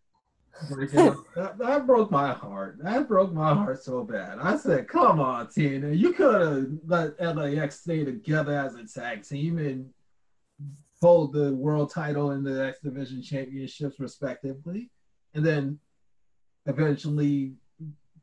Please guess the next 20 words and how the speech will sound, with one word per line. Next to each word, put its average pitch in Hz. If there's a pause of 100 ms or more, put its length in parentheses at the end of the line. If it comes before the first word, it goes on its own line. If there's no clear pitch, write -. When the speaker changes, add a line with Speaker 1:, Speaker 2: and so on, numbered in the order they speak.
Speaker 1:
let 151
them 143
feud 143 (540)
as 160
their 143
own 151
thing." 165
Not 196 (220)
because 147
he 156
had 131
to 120 (180)
go 131
and 117 (480)
be 135
a -
part 123
of 107
World 107
Elite. 151